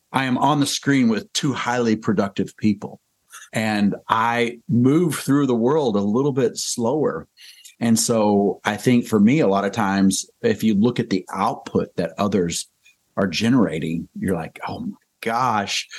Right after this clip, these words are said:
I just feel like a lazy bum compared to them." And so then it could, you just feel like you're spinning your wheels to try to cr-,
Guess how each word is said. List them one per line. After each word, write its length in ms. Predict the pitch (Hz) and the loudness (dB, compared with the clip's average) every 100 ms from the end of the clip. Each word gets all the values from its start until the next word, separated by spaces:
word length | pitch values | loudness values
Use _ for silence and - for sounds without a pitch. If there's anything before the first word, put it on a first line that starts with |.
| - _ - | -20 _ -2
I 140 | 131 | 0
just 320 | 123 117 - | 2 0 0
feel 180 | - 104 | 0 2
like 240 | 95 90 85 | 2 0 -2
a 60 | |
lazy 460 | 87 90 95 82 87 | 0 2 0 0 -4
bum 680 | - 139 190 190 110 80 - - - - | -2 0 2 2 2 -2 -6 -16 -14 2
compared 460 | 110 - 98 82 | 2 4 0 -2
to 100 | 95 | -4
them." 360 | 87 80 76 - _ _ _ _ _ | -2 -4 -6 -10 _ _ _ _ _
And 200 | 120 110 | 0 0
so 240 | - 117 101 | 0 0 2
then 260 | 110 120 | 2 2
it 140 | 113 - | 0 0
could, 200 | 113 113 | 0 0
you 200 | 107 110 | 2 2
just 240 | 110 - | 2 0
feel 100 | 123 | 0
like 200 | 113 98 | 0 0
you're 100 | 110 | -2
spinning 360 | - - 113 110 | 0 0 4 4
your 180 | 101 95 | 4 4
wheels 320 | 107 110 98 | 2 2 -2
to 100 | 95 | -4
try 240 | - 92 | -2 -2
to 200 | 92 90 | 0 -2
cr-, 220 | 92 - | -6 -12